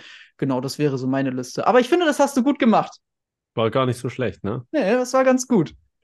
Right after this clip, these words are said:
Speaker 2: Ja, coole Idee auf jeden Fall.
Speaker 1: <laughs> Ja, ist geklaut von Social Media, aber ich finde, es hat trotzdem Spaß gemacht.
Speaker 2: Ja, aber ich meine, das <clears throat> werden ja viele andere auch nicht neu erfinden irgendwie,
Speaker 1: Ja, ja,
Speaker 2: also.
Speaker 1: deswegen.
Speaker 2: Ja.
Speaker 1: So,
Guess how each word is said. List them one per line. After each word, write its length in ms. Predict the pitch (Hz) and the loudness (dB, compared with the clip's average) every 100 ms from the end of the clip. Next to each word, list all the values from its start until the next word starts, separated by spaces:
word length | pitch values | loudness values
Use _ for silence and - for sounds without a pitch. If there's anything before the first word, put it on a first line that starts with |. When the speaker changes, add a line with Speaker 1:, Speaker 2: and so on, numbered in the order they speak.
| _ _ _ _ - | _ _ _ _ -4
Speaker 2:
Ja, 200 | 147 113 | 0 0
coole 280 | 92 131 123 | 0 2 2
Idee 200 | 123 147 | 4 4
auf 180 | 117 - | 2 0
jeden 200 | 98 95 | -2 -2
Fall. 240 | 110 101 - | -2 -4 -2
Speaker 1:
<laughs> 800 | 165 214 196 233 214 - 320 240 | 2 4 6 4 0 -2 -6 2
Ja, 140 | 180 | 2
ist 180 | 160 196 | 2 0
geklaut 520 | 202 - 233 170 139 | -2 2 4 4 2
von 280 | - 175 165 | 0 2 2
Social 360 | 180 190 185 175 | 2 2 2 2
Media, 400 | 220 240 254 240 | 2 4 4 4
aber 220 | 190 190 | 4 4
ich 100 | 185 | 4
finde, 180 | 214 196 | 2 2
es 80 | 190 | 0
hat 120 | 180 | 0
trotzdem 280 | 180 180 139 | 0 0 -4
Spaß 340 | - 139 - | 0 -2 -2
gemacht. 260 | 135 135 98 | -4 -2 0
Speaker 2:
Ja, 120 | 104 | 2
aber 180 | 143 123 | 4 2
ich 120 | 101 | 2
meine, 240 | 113 107 | 0 0
das 220 | 98 - - | -2 -8 -2
<clears throat> 280 | 180 - 156 | -2 -2 -2
werden 540 | - - 165 139 123 | -2 0 2 4 4
ja 80 | 117 | 2
viele 300 | - 135 123 | 2 2 2
andere 300 | 123 127 104 | 2 2 2
auch 120 | 104 | 2
nicht 180 | 135 110 | 2 0
neu 160 | 104 104 | -4 -4
erfinden 460 | 107 - 104 98 | -6 -8 -8 -6
irgendwie, 320 | 104 104 104 151 | -6 -4 0 4
Speaker 1:
Ja, 80 | |
ja, 120 | 151 151 | 6 6
Speaker 2:
also. 200 | 147 - | 2 -2
Speaker 1:
deswegen. 560 | 147 - 143 139 127 - _ _ _ _ | -6 -2 -2 -2 -4 -10 _ _ _ _
Speaker 2:
Ja. 180 | 110 113 - _ _ _ _ _ _ _ _ | -2 -2 -4 _ _ _ _ _ _ _ _
Speaker 1:
So, 520 | - 180 175 127 120 | -2 4 4 2 -2